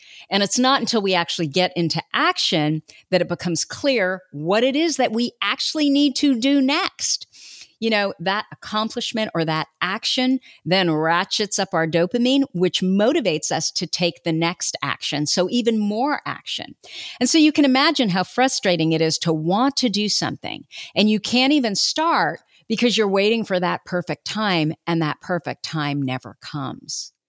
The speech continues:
This is the thing, though. When we understand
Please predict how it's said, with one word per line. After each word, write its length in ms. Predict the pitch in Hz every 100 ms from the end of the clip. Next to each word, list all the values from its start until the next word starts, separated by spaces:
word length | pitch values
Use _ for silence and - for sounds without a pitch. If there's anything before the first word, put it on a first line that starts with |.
| _ _ _ _
This 140 | 302 226
is 120 | 202
the 120 | 185
thing, 360 | 160 339 339 269
though. 160 | 170
When 440 | 160 180 226 269 277
we 160 | 240
understand 1000 | 202 180 170 - 226 220 180 165 160 143